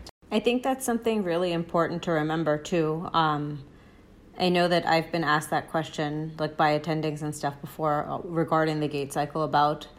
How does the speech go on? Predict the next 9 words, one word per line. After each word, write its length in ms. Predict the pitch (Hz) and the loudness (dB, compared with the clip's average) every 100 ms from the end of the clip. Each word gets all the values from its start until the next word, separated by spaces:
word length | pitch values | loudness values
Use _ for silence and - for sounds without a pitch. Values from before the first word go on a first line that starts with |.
| - - - | -20 -20 -14
single 420 | - 160 160 156 | -2 2 2 2
limb 160 | 151 151 | 0 -2
versus 340 | 156 156 143 | -4 -4 -4
double 300 | 151 143 151 | -2 0 0
limb 180 | 147 143 | -2 -4
support 680 | 165 - 160 151 151 - - - - | -6 -4 -2 0 -2 -8 -16 -14 -6
during 320 | 160 156 151 | 0 0 0
running. 520 | 139 135 143 135 165 165 - | -2 -4 -4 -4 -6 -8 -6
Um, 380 | 139 139 151 | -4 -4 -6